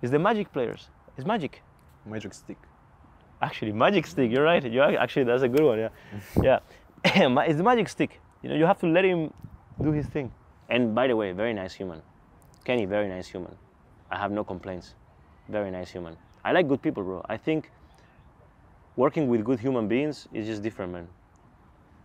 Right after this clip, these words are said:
Speaker 1: Like, when you root for them, you wanna help them, you know?
Speaker 2: How did it even happen that your Spanish organization became one of the biggest names in French C S G O scene?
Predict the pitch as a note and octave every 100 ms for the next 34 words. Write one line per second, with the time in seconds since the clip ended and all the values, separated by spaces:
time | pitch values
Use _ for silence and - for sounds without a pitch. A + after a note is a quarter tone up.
0 | _ - A2 G#2 G#2+ G#2+ G#2+ - B2 C3+
1 | E3+ - B2+ D3 - _ - A2+ B2+ G#2
2 | B2+ A#2 C#3+ G#2 - G2+ A#2 C3+ - -
3 | - - D#3 E3 C3 B2+ - B2 A#2 F#2+
4 | C#3 D3+ A#2+ G2 G#2 G#2+ G#2+ G2 F#2+ F#2+
5 | - A#2+ G2+ F2+ A2 G#2 G#2+ G2 C3 C#3
6 | A2+ G2 - B2+ A#2 G2 A2+ G#2 F2+ F2+
7 | F2 A2 A2 - G#2+ A2 A#2+ A#2 A2+ G2
8 | - A2 G#2+ - - - F#2+ F2+ F#2+ F2
9 | - E2+